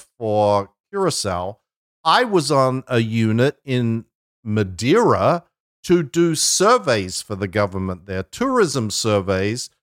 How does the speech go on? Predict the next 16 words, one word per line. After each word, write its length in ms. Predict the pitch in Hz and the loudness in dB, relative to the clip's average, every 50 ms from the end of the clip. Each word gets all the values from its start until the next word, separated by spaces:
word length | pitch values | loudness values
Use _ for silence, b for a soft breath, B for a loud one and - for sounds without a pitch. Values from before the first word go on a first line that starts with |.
| _ _ _ _ | _ _ _ _
to 100 | - 143 | -8 -8
popularize 920 | - - - 190 202 202 - 190 170 170 170 160 160 165 160 160 147 - | -8 0 2 2 2 2 0 -4 -2 0 0 2 2 2 2 2 -2 -6
tourism, 720 | - - - 233 254 233 196 143 113 127 123 120 123 117 113 | -12 -12 -12 -10 -4 -2 -2 -2 -2 -4 -6 -6 -6 -6 -8
because 640 | 131 - - - 143 135 135 135 135 127 - - _ _ _ _ _ _ _ _ | -8 -8 -6 -2 0 2 2 2 0 -2 -8 -14 _ _ _ _ _ _ _ _
that 360 | 139 147 170 170 - 151 139 | 0 2 2 2 -2 -8 -8
was 360 | 135 135 127 127 135 131 127 | -4 -2 0 0 0 -2 -8
going 480 | - _ - 120 113 120 120 131 135 131 | -14 _ -10 -8 -6 -6 -6 -6 -8 -12
to 460 | - - - 120 113 117 117 113 110 92 _ _ | -14 -14 -10 -8 -8 -8 -8 -10 -14 -20 _ _
give 280 | 117 127 143 131 120 - _ 120 | -4 -2 -2 -2 -4 -12 _ -2
us 400 | 113 113 113 - - - - - _ _ _ _ _ _ _ _ _ _ - | -2 -2 -2 -2 -6 -10 -12 -14 _ _ _ _ _ _ _ _ _ _ 0
good 340 | 143 156 165 185 175 147 147 147 139 | 2 4 4 4 2 0 -4 -10 -4
relations 880 | 151 151 139 143 143 151 160 160 - - - 117 101 98 101 107 - - | -2 -2 0 0 2 2 2 2 0 -2 -4 -4 -4 -6 -6 -8 -10 -10
with 200 | - 107 107 98 | -8 -8 -8 -4
the 100 | 101 110 | -4 -4
local 380 | 101 104 120 131 127 - 123 110 | 0 2 2 0 2 0 -4 -6
government. 560 | 101 - 139 139 127 107 104 85 76 67 - | -2 0 0 0 0 0 -6 -8 -8 -14 -18